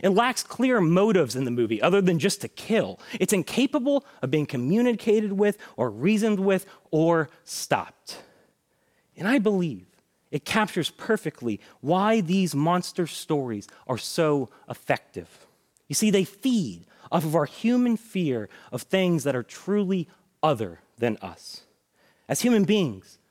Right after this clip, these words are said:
we crave resemblance and similarity. They help us feel connected to something or someone.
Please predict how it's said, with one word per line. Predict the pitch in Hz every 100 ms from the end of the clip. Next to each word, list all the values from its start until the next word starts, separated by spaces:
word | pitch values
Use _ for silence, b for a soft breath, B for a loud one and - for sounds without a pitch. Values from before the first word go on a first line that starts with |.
| _
we | 135 214 226
crave | - - 180 180 95 87 _ _ _ -
resemblance | 151 110 175 208 139 107 95 - B -
and | 131
similarity. | - 156 135 123 104 87 - _ _ _ b b
They | 190
help | 175 - 254 247 -
us | 202 -
feel | - - 208 202
connected | 202 180 147 156 - _ 110 101
to | 120
something | - 196 180 - 175 - B B
or | 135
someone. | - 190 185 151 143 98